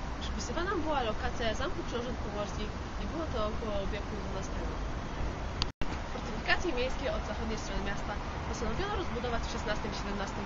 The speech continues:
wieku. Usuwano ciąg wałów z bastionami i fosą. Jednym z nich był bastion jerozolimski, mieszczący się na terenie Góry Gradowej. Połączona jest z resztą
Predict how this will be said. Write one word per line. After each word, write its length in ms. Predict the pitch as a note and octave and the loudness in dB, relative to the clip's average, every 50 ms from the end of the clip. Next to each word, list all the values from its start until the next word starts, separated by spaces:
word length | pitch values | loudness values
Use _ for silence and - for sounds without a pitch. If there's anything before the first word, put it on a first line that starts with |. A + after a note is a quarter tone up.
| F#3+ | -2
wieku. 220 | F3 F3+ - - F3+ - - - - - - - - | -2 0 0 0 -2 -2 -2 -2 -2 -2 -2 -2 0
Usuwano 360 | - - - - D#4+ F4 F4 E4+ - | 0 2 2 2 2 2 2 2 2
ciąg 120 | - A#3 A3+ G#3 - A3 | 2 2 2 4 4 4
wałów 220 | G#3+ G#3 G#3+ - - - - - - - - | 4 4 2 0 -2 -2 -2 -2 -2 -2 -2
z 20 | G3 G#3+ | 0 0
bastionami 400 | A3 - G#3+ G#3 G#3+ A#3+ B3+ A#3+ - | 0 0 0 0 0 2 0 0 0
i 60 | - - | 0 0
fosą. 200 | G#3+ G3+ - - B3+ - - - - - - - - - | 0 0 0 0 0 0 -2 -2 -2 -2 -2 0 0 0
Jednym 220 | E4+ - F#4 - - | 0 2 2 2 2
z 60 | - | 2
nich 100 | - A#3 A3 | 2 2 0
był 100 | A3 G#3 F#3+ | 0 0 2
bastion 240 | G3+ G#3 G3+ G#3 G3 G3 | 0 0 0 0 0 0
jerozolimski, 640 | F#3+ G3 G3 G3 F#3 G#3 G#3+ G#3+ G3+ - - G#3 G3 - - - - - - | 0 0 0 0 0 0 0 0 -2 -2 -4 -4 -4 -2 -2 -2 -2 -2 -2
mieszczący 300 | G#3 - - E4 D#4+ - - | 0 0 0 0 0 0 0
się 80 | D#4+ D4 - | 2 2 2
na 60 | - - | 2 0
terenie 240 | - G#3 G3+ G3 G3 F#3 | 0 2 2 2 2 2
Góry 180 | F#3+ G3 F#3+ F#3+ F#3+ | 2 0 0 0 0
Gradowej. 420 | G3 F#3+ F3 F3 F3 E3+ - - - - - - - - - - - - | 0 -2 0 0 0 -2 -2 -2 -2 -2 -2 -2 -2 -2 -4 -4 -2 -2
Połączona 320 | - G#3 G#3 - - E4+ F#4 F#4 | -2 -2 0 0 2 2 4 4
jest 120 | E4 - | 4 2
z 100 | - A3 A#3+ | 2 2 2
resztą 160 | A#3+ - A#3+ | 2 2 0